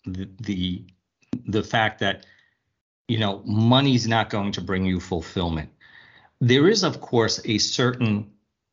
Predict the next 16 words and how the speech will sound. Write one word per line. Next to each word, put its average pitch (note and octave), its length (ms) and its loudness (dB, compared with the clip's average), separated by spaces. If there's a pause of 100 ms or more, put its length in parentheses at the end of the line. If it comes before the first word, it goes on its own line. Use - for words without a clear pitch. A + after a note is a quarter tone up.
(1120)
perceived A2+ 920 2 (1080)
safety A#2+ 680 0
level F2 320 -2
with D2 220 -10
money. D2+ 340 -4 (800)
Now, A2 360 0 (500)
I, C#3+ 200 2
I'll D3+ 160 4
be, D#3+ 200 0
I'll C3+ 140 4
be D3 120 2
perfectly A#2+ 500 -2
honest. B2+ 400 0
My A2+ 140 -2
wife A2+ 320 0
was G#2+ 380 -4